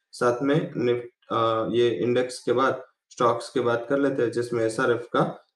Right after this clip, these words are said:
छब्बीस सौ के स्ट्राइक का कॉल ऑप्शन फिफ्टी सिक्स के करीब बाय करें for target of eighty eight, stop loss would be forty and महानगर गैस, इतनी कल की बड़ी रैली थी, हमारा पोर्टफोलियो स्टॉक भी है, but फिर भी लग रहा है कि आज ये रैली कंटिन्यू हो सकती है। हालांकि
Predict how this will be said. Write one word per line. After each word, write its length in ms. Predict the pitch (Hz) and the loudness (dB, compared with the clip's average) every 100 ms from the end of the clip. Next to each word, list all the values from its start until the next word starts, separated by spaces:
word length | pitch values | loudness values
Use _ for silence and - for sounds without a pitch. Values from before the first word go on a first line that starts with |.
| - | -4
छब्बीस 340 | 123 127 135 | -2 0 0
सौ 100 | 143 | 0
के 120 | 139 | -2
स्ट्राइक 300 | 131 123 120 | -2 -2 0
का 100 | 131 | -2
कॉल 240 | 123 120 120 | -2 0 0
ऑप्शन 380 | 120 147 160 - _ _ | -2 -2 -2 -4 _ _
फिफ्टी 260 | 135 123 139 | -4 0 -2
सिक्स 320 | 139 139 - | 0 -2 -2
के 240 | - 139 | -4 -2
करीब 280 | 131 123 113 | 2 2 2
बाय 200 | 113 113 | 2 0
करें 200 | 117 123 | 0 -2
for 200 | 127 127 110 120 | -2 -2 -2 -2
target 340 | 117 120 117 | 0 0 0
of 140 | 120 120 | -2 0
eighty 320 | 123 110 131 131 | 0 2 2 2
eight, 100 | 123 - _ _ | -2 -10 _ _
stop 280 | - 120 123 | -2 0 2
loss 180 | 123 123 | 0 2
would 180 | 117 110 | 2 2
be 120 | 110 - | 0 2
forty 360 | 143 147 123 110 | 4 4 4 2
and 80 | 113 | 0
महानगर 500 | 117 127 123 120 110 | -2 -2 0 0 0
गैस, 400 | 131 123 - - _ _ | 2 2 0 -12 _ _
इतनी 280 | 123 135 131 | -2 0 -2
कल 240 | - 123 | 0 0
की 180 | 123 127 | 2 0
बड़ी 280 | 120 117 123 | 2 4 4
रैली 280 | 117 117 120 | 2 2 0
थी, 120 | 123 | 0
हमारा 240 | 117 117 | 0 -2
पोर्टफोलियो 480 | 113 110 110 120 117 | 2 0 0 -2 -2
स्टॉक 380 | 117 117 113 - | 0 0 0 0
भी 80 | 127 | 0
है, 220 | 139 - - _ _ 127 | 0 -2 -10 _ _ 0
but 120 | 123 | 0
फिर 160 | - 139 | 0 2
भी 120 | 151 | 6
लग 200 | 147 139 | 6 6
रहा 100 | 139 | 4
है 40 | |
कि 100 | 139 | 4
आज 180 | 139 123 | 2 2
ये 100 | 123 | 0
रैली 280 | 120 120 120 | 2 2 2
कंटिन्यू 460 | 123 117 120 120 | -2 -2 -2 0
हो 120 | 123 135 | 0 -2
सकती 320 | 123 120 131 | -4 -2 -2
है। 120 | 135 | 0
हालांकि 480 | 117 127 127 110 | 2 2 2 -2